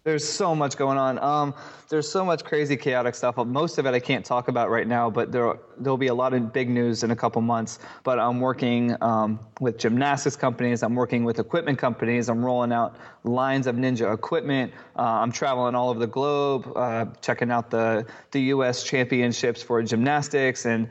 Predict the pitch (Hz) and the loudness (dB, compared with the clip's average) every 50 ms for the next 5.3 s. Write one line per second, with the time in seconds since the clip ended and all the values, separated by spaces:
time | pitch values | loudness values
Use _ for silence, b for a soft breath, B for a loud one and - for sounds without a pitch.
0 | B B B B B - - 147 143 - 156 151 131 - - - - 180 175 175 | B B B B B -4 -2 -2 -2 0 0 -2 0 -2 -2 -2 0 0 2 2
1 | 170 156 143 139 - 151 143 135 127 127 131 135 139 135 131 123 120 - - 123 | 2 0 0 -2 -2 -2 0 0 0 2 2 0 0 0 0 0 0 0 0 0
2 | 120 117 117 113 117 120 120 113 123 - - - - 135 147 143 139 120 123 120 | 2 2 2 2 2 0 0 0 -2 -4 -4 -4 -2 0 0 0 0 0 0 -2
3 | 113 - 131 120 117 120 120 - - - 127 131 143 151 - - - 139 123 127 | 0 0 0 0 2 0 -2 -2 -2 -2 0 0 0 0 0 0 0 0 2 0
4 | 123 - - - 139 123 123 120 123 123 - - 123 120 117 110 113 107 104 117 | 0 0 -2 -2 0 0 0 0 0 -2 0 0 0 2 2 0 0 -2 -2 0
5 | 120 120 117 113 120 117 | 0 2 2 2 0 -2